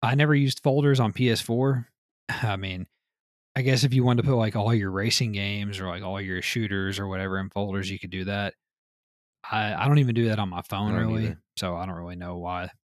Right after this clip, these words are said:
Speaker 1: I don't really know. I'm not the, I'm not the person to ask about, <laughs> about folders. Um, trying to see what else here. I've noticed that there are these little, like, tutorial messages or something popping up now when I turn the PlayStation on, trying to, like, show me new stuff or whatever. So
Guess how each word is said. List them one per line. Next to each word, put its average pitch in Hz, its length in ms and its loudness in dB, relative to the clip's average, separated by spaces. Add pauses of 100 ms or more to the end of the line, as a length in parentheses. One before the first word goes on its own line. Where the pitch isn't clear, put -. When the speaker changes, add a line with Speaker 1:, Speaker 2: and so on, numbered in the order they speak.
Speaker 1:
I 98 80 -8
don't 95 80 -8
really 87 180 -10
know. 90 340 -10
I'm - 140 -8
not 98 160 -6
the, - 140 -8
I'm 113 100 -8
not 117 160 0
the 110 60 -8
person 98 400 -4
to - 100 -12
ask 90 240 -4
about, 95 400 -6
<laughs> - 80 -4
about 101 260 -2
folders. 95 380 -6 (720)
Um, 143 460 0 (380)
trying 151 140 -6
to - 60 -6
see 120 120 -2
what 113 180 -2
else 98 240 -4
here. - 320 -14 (580)
I've 127 120 0
noticed 151 340 6
that 127 220 2 (460)
there 147 100 4
are 139 60 6
these 127 200 2
little, 127 240 2
like, 107 220 -2
tutorial 131 560 4
messages 127 500 2
or 123 80 2
something 123 340 0
popping 123 380 0
up 131 80 0
now 120 280 2
when 120 100 0
I 117 60 2
turn 123 200 -2
the 113 80 -2
PlayStation 104 500 -2
on, 107 220 0
trying 104 240 -2
to, 104 80 -2
like, 95 160 -4
show 101 220 -4
me 98 140 -6
new 98 160 -6
stuff 101 340 -4
or 107 80 -4
whatever. 95 420 -4
So 90 280 -6